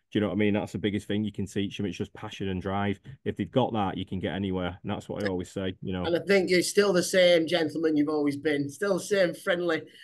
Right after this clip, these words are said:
Speaker 2: Andy. What's your proudest moment so far? We're gonna wrap this up in a minute, but what's your proudest moment?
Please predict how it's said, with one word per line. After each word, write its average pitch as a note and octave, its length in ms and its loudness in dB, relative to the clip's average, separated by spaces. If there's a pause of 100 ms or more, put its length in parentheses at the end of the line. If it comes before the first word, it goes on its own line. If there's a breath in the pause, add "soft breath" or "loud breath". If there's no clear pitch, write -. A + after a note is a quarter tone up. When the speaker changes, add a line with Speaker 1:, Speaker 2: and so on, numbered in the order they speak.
(140 loud breath)
Speaker 2:
Andy. E3+ 400 4 (160 loud breath)
What's C4+ 280 4
your - 80 -4
proudest A3 440 2
moment G3+ 380 2
so E3+ 220 0
far? D#3+ 340 2
We're G3 60 2
gonna G3+ 120 2
wrap F#3+ 180 0
this F3 140 -6
up F3+ 140 -4
in E3+ 60 4
a E3 40 4
minute, D#3+ 300 4
but D#3+ 100 0
what's F#3+ 220 0
your F3+ 120 0
proudest F3+ 440 0
moment? D#3+ 380 -2